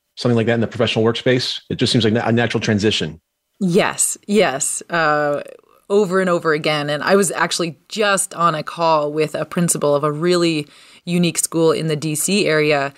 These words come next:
Speaker 2: And they have a program where they actually continue. They're, they're a K through eight school,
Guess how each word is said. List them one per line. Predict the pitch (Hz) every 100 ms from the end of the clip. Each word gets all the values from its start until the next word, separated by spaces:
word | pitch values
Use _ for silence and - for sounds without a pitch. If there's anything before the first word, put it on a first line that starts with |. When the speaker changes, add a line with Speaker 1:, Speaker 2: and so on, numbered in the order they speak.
| - - - -
Speaker 2:
And | 175 165 160 -
they | - 147 190 269
have | 254 170
a | 160
program | - 175 165 156
where | 156
they | 151 202
actually | 185 - 151
continue. | - 147 - 190 170
They're, | 156 214 180
they're | 156 170
a | 147
K | - - 226
through | 247 190 165
eight | 170 202 -
school, | - 165 135 127